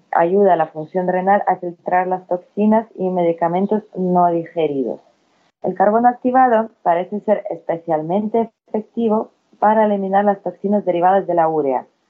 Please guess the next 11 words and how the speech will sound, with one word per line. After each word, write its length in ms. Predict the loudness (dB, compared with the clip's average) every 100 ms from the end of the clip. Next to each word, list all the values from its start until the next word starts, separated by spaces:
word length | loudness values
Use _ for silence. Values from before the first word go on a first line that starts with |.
| _ _ _
que 100 | -6
es 80 | -4
el 100 | -6
principal 460 | -6 -8 -2 -2 -2
producto 400 | -2 -2 -2 -6
secundario 640 | -6 -6 -2 2 2 2 0
de 120 | 0
la 120 | 0
digestión 560 | -2 -10 -16 -4 -2 -2
de 100 | -4
proteínas. 640 | -6 -4 -4 -4 -6